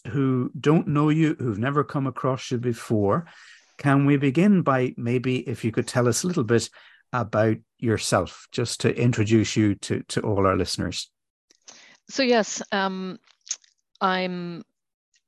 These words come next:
Speaker 2: almost sixty-two. I am living in a, uh, just outside a little village called, uh,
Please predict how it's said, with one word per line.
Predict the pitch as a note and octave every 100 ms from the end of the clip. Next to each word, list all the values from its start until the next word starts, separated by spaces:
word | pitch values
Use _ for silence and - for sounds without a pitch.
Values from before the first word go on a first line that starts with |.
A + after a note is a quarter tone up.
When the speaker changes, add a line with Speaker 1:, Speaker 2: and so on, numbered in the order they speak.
| _ _ _
Speaker 2:
almost | F3+ E3+ F3
sixty-two. | - - - - G#3 C#4 F4+ - - -
I | E3 D#3+ D#3 D#3 D#3 D#3+ - _ _ _
am | D#3 D#3 D3+ D3+ D3+ D3+ - C#3+
living | E3 D#3+ E3
in | - D#3
a, | D#3 D3 D3 -
uh, | E3+
just | - G3+
outside | E3+ D#3 E3+ E3
a | D#3+
little | D#3+ D3
village | D#3 D3+ -
called, | D#3 D3 D3 - - -
uh, | D3+